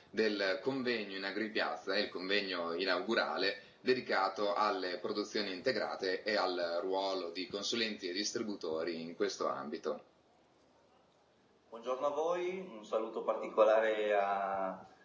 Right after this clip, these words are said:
Speaker 2: a Meslan che mi ospita. Vi chiedo scusa, chiedo scusa a tutti i relatori, ma oggi purtroppo un impegno in associazione mi ha impedito di essere presente, però volevo lo stesso come associazione far sentire la voce di, di Agrofarma su un tema che ci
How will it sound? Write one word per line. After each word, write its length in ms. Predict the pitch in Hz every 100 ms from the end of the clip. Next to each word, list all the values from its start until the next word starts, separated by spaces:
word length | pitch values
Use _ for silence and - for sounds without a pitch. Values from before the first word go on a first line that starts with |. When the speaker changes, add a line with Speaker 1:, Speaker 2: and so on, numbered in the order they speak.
| _ _
Speaker 2:
a 120 | 98
Meslan 440 | 101 104 107 110 110
che 100 | -
mi 180 | 101 117
ospita. 600 | 127 - 147 139 143 143
Vi 100 | -
chiedo 240 | 120 120
scusa, 400 | 120 120 123 113
chiedo 180 | 104 104
scusa 300 | 104 110 110
a 60 |
tutti 280 | - 113 117
i 220 | 110 107
relatori, 480 | 104 104 104 123 127
ma 240 | 104 101 104
oggi 220 | 110 104
purtroppo 480 | 98 95 110 107 107
un 80 |
impegno 720 | 104 92 107 104 107 104 101 101
in 120 | 101
associazione 580 | 101 - 107 104 117 107
mi 100 | 107
ha 120 | 104
impedito 420 | 101 113 110 107
di 120 | 104 107
essere 280 | - 113
presente, 520 | - 120 123 127 127 107
però 260 | 110 117
volevo 680 | 110 110 107 104 104 - - _ _ _ -
lo 80 |
stesso 280 | 101 127 123
come 140 | 113 107
associazione 560 | 117 127 113 135 131
far 160 | - -
sentire 420 | 117 98 120 110
la 120 | 107
voce 360 | 107 117 117 117
di, 800 | 110 107 104 104 104 101 101 95
di 120 | 120
Agrofarma 580 | 120 143 139 127 120 120
su 160 | -
un 100 | 110
tema 300 | 113 120 117
che 160 | 117 107
ci 640 | - 110 110 107 104 104